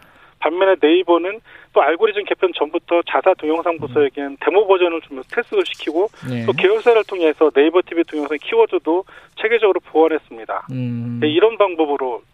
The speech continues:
Speaker 1: 저희 검색 알고리즘을 조정-,
Speaker 2: 그러니까 쇼핑하고
Speaker 1: 그,
Speaker 2: 같은 거네요. 자기들 동영상을 더 우대했다, 이런 거네요. 그죠? 많이 보게
Speaker 1: 예,
Speaker 2: 했다.
Speaker 1: 그렇습니다.
Speaker 2: 예.
Speaker 1: 예.
Speaker 2: 알겠습니다. 오늘 뭐, 여기까지 듣고요. 이게 네이버 쪽에 반론이 있으면 저희들이 따로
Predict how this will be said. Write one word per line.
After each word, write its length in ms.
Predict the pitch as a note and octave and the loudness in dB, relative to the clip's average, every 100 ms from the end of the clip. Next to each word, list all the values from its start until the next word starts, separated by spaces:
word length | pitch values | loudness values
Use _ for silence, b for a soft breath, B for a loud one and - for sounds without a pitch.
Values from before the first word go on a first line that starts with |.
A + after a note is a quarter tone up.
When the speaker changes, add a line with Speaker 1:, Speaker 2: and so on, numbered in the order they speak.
| _ | _
Speaker 1:
저희 160 | - C3 | -10 -10
검색 340 | - D3+ E3 | -10 -4 0
알고리즘을 640 | C3+ B2 B2+ A#2+ A#2 A#2 | 0 0 -4 -6 -12 -14
조정-, 320 | A2 B2+ B2+ | -12 -12 -12
Speaker 2:
그러니까 280 | A#2+ - G3 | -14 -6 -4
쇼핑하고 640 | D#3 C4 C#4+ D4 C#4 B3+ | 0 0 2 2 4 2
Speaker 1:
그, 80 | C#4 | 0
Speaker 2:
같은 300 | - - D4+ | -4 0 0
거네요. 300 | E4 G#3+ D3 | 2 2 2
자기들 500 | E3 D3 E3+ G3+ F#3+ | 0 -2 0 0 0
동영상을 1000 | D#3 D#3 E3 D#3+ D#3 C#3+ C#3 D3 G3 B3+ - | 2 2 2 2 2 2 2 0 0 0 -2
더 200 | D3 C3+ | 0 0
우대했다, 540 | B2+ D3+ E3+ D#3 G#3+ | 0 2 2 2 2
이런 180 | C3 D3+ | 2 2
거네요. 300 | E3 B2+ A#2+ | 2 2 0
그죠? 220 | D#3 B2 | -2 -4
많이 220 | C3+ A2+ B2+ | 0 0 0
보게 240 | C3 B2+ | 0 0
Speaker 1:
예, 40 | |
Speaker 2:
했다. 220 | C#3+ E3 - | 0 2 4
Speaker 1:
그렇습니다. 600 | E3+ - C3+ A2+ G#2 A2 | 2 0 -12 -8 -6 -4
Speaker 2:
예. 320 | A2+ G#2+ G#2+ | -4 -6 -6
Speaker 1:
예. 200 | A#2+ A2+ B B B B - | -6 -6 B B B B 0
Speaker 2:
알겠습니다. 440 | D3 A3+ B3 F3 | 0 2 2 2
오늘 240 | D#3+ A#3 B3+ | 4 4 4
뭐, 220 | G#3 F#3 | 4 4
여기까지 300 | G3 B3 B3 | 2 2 2
듣고요. 460 | - - G#3+ B3 F3 | -2 -2 -4 -2 -2
이게 260 | F3+ F#3 E3 | -2 -4 0
네이버 260 | F3+ A3 | 0 0
쪽에 200 | A3 A3 | -4 -4
반론이 380 | F3 D3+ G3 G#3+ | -2 0 0 -2
있으면 300 | C3+ - E3+ | -4 -6 -6
저희들이 340 | D3+ C#3+ C#3+ | -4 -4 -4
따로 200 | C#3 G#3 | -4 -6